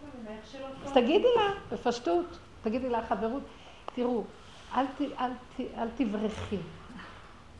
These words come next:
Speaker 2: בקשי מהשם שיעזור לך להשתמש בה כסיבה להיות מחוברת להשם, והוא כבר יעשה.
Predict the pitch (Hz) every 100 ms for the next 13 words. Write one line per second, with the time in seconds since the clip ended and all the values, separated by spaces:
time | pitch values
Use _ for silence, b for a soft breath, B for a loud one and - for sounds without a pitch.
0 | 202 - - 349 311 - 294 285 - 240
1 | 208 190 254 269 247 196 208 - - 196
2 | 196 - 214 240 226 214 233 214 - -
3 | 196 - 196 180 220 - - 226 208 214
4 | 233 - 202 196 190 - 180 170 - 190
5 | 196 - 220 196 294 294 226 202 180 180
6 | -